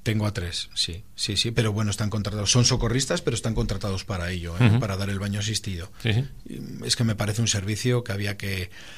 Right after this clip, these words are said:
Speaker 1: llevarle en condiciones. Me parece que es muy importante que esa gente tenga una libertad, sienta una libertad y se pueda dar un baño en los días calurosos o cuando les apetezca. Y el servicio está funcionando muy bien, pero año a año cada vez más, ¿eh? Sobre todo desde que lo llevamos nosotros, Noé, que no es por nada, pero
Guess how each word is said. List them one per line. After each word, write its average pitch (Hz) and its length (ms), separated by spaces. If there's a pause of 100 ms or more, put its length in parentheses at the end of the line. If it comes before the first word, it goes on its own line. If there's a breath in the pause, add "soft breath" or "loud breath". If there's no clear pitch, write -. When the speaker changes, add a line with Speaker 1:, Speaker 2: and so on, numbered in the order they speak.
(360 loud breath)
Speaker 1:
llevarle 107 340
en 107 60
condiciones. 127 800
Me 110 100
parece 107 340
que 117 100
es 110 80
muy 120 140
importante 113 480
que - 80
esa 107 140
gente 113 300
tenga 110 300
una 110 240
libertad, 101 440
sienta 107 280
una 104 120
libertad 101 320
y 117 60
se 113 100
pueda 104 240
dar 101 140
un 98 120
baño 113 240
en 104 60
los 101 140
días 107 180
calurosos 117 540
o 107 80
cuando 104 420 (380 loud breath)
les 113 220
apetezca. 127 640 (540 loud breath)
Y 135 200
el 131 100
servicio 123 400
está 123 180
funcionando 123 560
muy 127 340
bien, 98 200
pero 107 180
año 127 260
a 127 40
año 160 280 (100)
cada 101 220
vez 107 180
más, 98 240
¿eh? 160 200
Sobre 104 260
todo 123 200
desde 113 200
que 104 100
lo 104 60
llevamos 101 340
nosotros, 123 640
Noé, 113 320
que - 100
no 107 140
es 110 80
por 104 180
nada, 120 240
pero 101 280